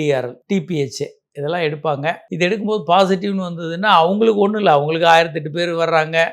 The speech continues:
இந்த மாதிரி நோய் இருக்கவங்கள ரிஜெக்ட் பண்ணி விட்டுருவாங்க. இதுல சில பேருக்கு நல்லா ட்ரீட் பண்ண பிறகும் கூட இது பாசிட்டிவ்னு காட்டிக்கிட்டே இருக்கும், வருஷக்கணக்குல காட்டிக்கிட்டே இருக்கும். ஒருவேளை ரொம்ப ஒரு, ஒரு வருடம், இரண்டு வருடம் கழிச்சு இது நெகட்டிவ்னு மாறலாம்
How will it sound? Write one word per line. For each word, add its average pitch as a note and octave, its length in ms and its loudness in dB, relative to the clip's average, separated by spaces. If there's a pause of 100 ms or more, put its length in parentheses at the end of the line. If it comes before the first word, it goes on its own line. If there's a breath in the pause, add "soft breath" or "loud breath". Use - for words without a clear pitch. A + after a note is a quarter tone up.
(260)
இந்த D3+ 180 -6
மாதிரி E3 240 0
நோய் E3 180 -2
இருக்கவங்கள D3+ 460 -4
ரிஜெக்ட் D3 260 -6
பண்ணி C3 180 -10
விட்டுருவாங்க. G2 400 -16 (280)
இதுல G3 340 2
சில F3+ 120 2 (100)
பேருக்கு F#3+ 420 0
நல்லா D#3 480 2
ட்ரீட் D#3+ 280 -4
பண்ண D#3+ 280 -2
பிறகும் D#3+ 340 -2
கூட E3 140 -6
இது D3 260 -8
பாசிட்டிவ்னு C#3 600 -6
காட்டிக்கிட்டே C3+ 340 -4
இருக்கும், A#2 240 -6
வருஷக்கணக்குல E3+ 640 -2
காட்டிக்கிட்டே C3+ 360 -6
இருக்கும். - 300 -20
ஒருவேளை F3+ 580 -2 (160)
ரொம்ப F3+ 180 -2 (200)
ஒரு, E3 180 -4
ஒரு E3+ 160 -4
வருடம், F3 400 0
இரண்டு D#3+ 180 -2
வருடம் E3 280 -2
கழிச்சு D#3 260 -6
இது D3 160 -8
நெகட்டிவ்னு D3 540 -6
மாறலாம் C3 420 0